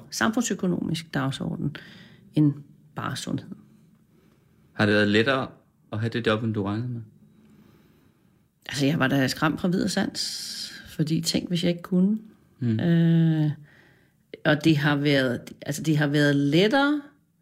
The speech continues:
Speaker 1: fordi jeg tror, det passede min personlighed mere og bedre, end at være mellemleder. Og så fordi jeg er dygtig til,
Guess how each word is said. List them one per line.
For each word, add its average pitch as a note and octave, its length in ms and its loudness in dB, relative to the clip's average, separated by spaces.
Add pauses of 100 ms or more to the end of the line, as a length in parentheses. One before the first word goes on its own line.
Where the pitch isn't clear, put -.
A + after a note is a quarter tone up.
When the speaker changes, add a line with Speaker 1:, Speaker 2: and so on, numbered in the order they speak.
(260)
Speaker 1:
fordi - 320 -4
jeg E3+ 100 -4
tror, F#3+ 200 -4
det E3+ 140 -6
passede F3+ 380 0
min F3 180 2
personlighed E3 640 -2
mere D#3+ 520 2 (960)
og D#3 140 0
bedre, E3+ 440 2
end D#3 120 2
at D3+ 80 2
være D3+ 120 2
mellemleder. C#3 420 2 (1600)
Og D#3 100 2
så D#3 160 2
fordi D#3+ 360 2
jeg D3+ 120 2
er D3 40 2
dygtig E3 380 0
til, D3+ 320 -4